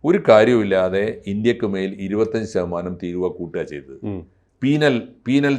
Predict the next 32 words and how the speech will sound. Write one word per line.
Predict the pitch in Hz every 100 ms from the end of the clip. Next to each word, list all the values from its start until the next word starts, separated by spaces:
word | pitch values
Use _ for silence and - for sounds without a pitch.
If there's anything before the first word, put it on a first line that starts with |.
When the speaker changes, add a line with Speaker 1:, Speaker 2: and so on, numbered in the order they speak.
| -
Speaker 1:
താരിഫ് | 110 104 -
എന്നാണ് | 98 87
അതിന് | 82 80
പറഞ്ഞത്. | - 69 71
Speaker 2:
അതെ. | 101 90 -
Speaker 1:
ശിക്ഷയാണ്. | 143 139 - 131 90
എന്തിന് | 87 107 123 123
ശിക്ഷ? | 110 - 101 - _ _ _ 107
നമ്മൾ | 117 139
വല്ല | 127 120
കുറ്റവും | 107 117 107
ചെയ്തോ? | 87 78 71 - _ 120
കുറ്റം | 107 175 160
ചെയ്ത | 147 131
ആര-, | 117 110 - 110
ആരോട്? | 110 117 120 110
അമേരിക്കയോട് | 113 135 139 127 135 123
വല്ല | 110
കുറ്റവും | 101 87 95 90
ചെയ്തോ? | 80 80
ഇല്ല. | 107 104 98
എന്താ | 110 139
കുറ്റം | 120 98
എന്നറിയോ? | 117 92 82 82 - _ 120
അമേരിക്കക്ക് | 139 165 170 160 143
ഇഷ്ടമില്ലാത്തൊരു | 98 147 127 110 101 101
കാര്യം | 87 87 85
നമ്മൾ | 82 85
ചെയ്തു. | 76 73 76 -
എന്താ | 107
Speaker 2:
ഉം. | 98
Speaker 1:
വെച്ചാൽ | 90 82